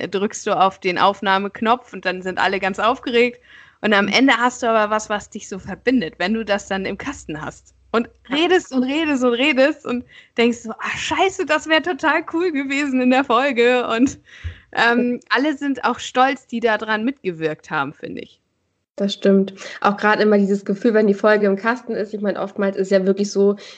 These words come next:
Speaker 2: man kann's ja sagen, wie es ist. Wir arbeiten und dann, ah, okay, jetzt schnell nach Hause, irgendwas essen und dann haben wir eine Folgenaufnahme. Es passt irgendwie nie so richtig in den Alltag und dann nimmt man sich immer diese Zeit und dann hat man ein richtig tolles Gespräch und macht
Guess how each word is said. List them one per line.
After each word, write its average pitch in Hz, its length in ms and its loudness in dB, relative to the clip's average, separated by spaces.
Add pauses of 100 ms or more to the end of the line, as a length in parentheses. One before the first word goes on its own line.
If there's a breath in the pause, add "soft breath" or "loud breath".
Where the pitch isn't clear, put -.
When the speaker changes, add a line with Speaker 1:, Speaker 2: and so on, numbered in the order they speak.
(120)
Speaker 2:
man 190 140 2
kann's 202 200 2
ja 196 60 2
sagen, 190 300 2
wie - 20 4
es 196 80 0
ist. - 320 -4
Wir 196 240 0
arbeiten 208 720 2
und 190 180 -2
dann, 196 220 0 (340 loud breath)
ah, 208 180 2
okay, 202 300 2
jetzt 196 320 2
schnell 214 220 0
nach 214 180 -2
Hause, 214 320 2
irgendwas 208 320 -2
essen 214 320 -2
und 202 80 2
dann 196 80 2
haben 196 140 2
wir 196 40 4
eine 196 120 4
Folgenaufnahme. 214 840 0
Es 196 120 -6
passt 214 340 -4
irgendwie 208 240 4
nie 240 160 4
so 214 80 2
richtig 214 280 -2
in 202 60 2
den 196 140 0
Alltag 226 440 -2
und 196 80 0
dann 196 100 4
nimmt 208 140 2
man 202 120 0
sich 202 140 -2
immer 196 120 2
diese 190 200 0
Zeit 226 340 2
und 202 80 0
dann 196 160 2 (460 loud breath)
hat 214 140 0
man 214 160 4
ein 208 60 4
richtig 262 360 2
tolles 240 340 2
Gespräch 247 560 2
und 208 180 0
macht 220 280 0